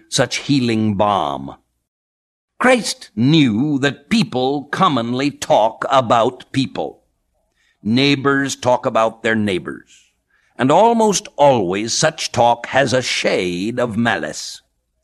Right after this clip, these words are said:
The Hindu proverb says, "The whisperer is a liar." And the snake bite is like a needle when it goes in, and like a plowshare when it comes out.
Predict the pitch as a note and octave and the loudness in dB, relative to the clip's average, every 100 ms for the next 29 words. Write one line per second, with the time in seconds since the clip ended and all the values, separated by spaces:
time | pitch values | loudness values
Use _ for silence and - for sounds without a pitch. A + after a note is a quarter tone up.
0 | _ _ _ - C#3 D3+ G#3 F3+ F#3 - | _ _ _ -2 2 4 4 4 4 4
1 | D3 C3 A2+ A#2 B2 A2 G2+ B2 C3 C#3+ | 4 4 4 4 2 0 0 2 4 2
2 | B2+ - _ _ B2 B2+ G#3 G3 - - | -2 -8 _ _ -2 2 4 4 0 0
3 | G#2 G2+ B2 A#2 - _ _ A#2 A2+ A#2+ | 0 2 2 0 -8 _ _ -2 2 4
4 | A#2 G#2 D2+ B1 - _ _ _ _ _ | 4 2 0 -2 -8 _ _ _ _ _
5 | _ _ _ _ _ B2+ D#3 E3 D3 C3+ | _ _ _ _ _ 0 4 4 2 -2
6 | - _ _ C3 D3+ - G3 G#3 - F#2+ | -8 _ _ -2 0 2 0 -2 -4 -2
7 | A#2 C3+ - _ _ C3+ C#3 C#3+ C#3+ C3+ | -2 -2 -12 _ _ -2 2 2 2 2
8 | D#3+ A3 C3+ D3 C3 C#3+ C#3+ - C3 C#3 | 2 0 0 0 2 2 2 0 0 2
9 | B2+ F3 G2+ F#2 F#2 - - A2+ A2 B2 | 4 4 2 -2 -8 -12 -6 -4 0 0
10 | A#2 A#2 D#3 E3+ C3+ - G#2 G#2+ A2+ G2 | -2 -2 0 0 0 0 0 2 0 0
11 | B2 A#2 - A#2+ A#2 A#2 G2 - | -2 -2 -2 0 0 0 -2 -8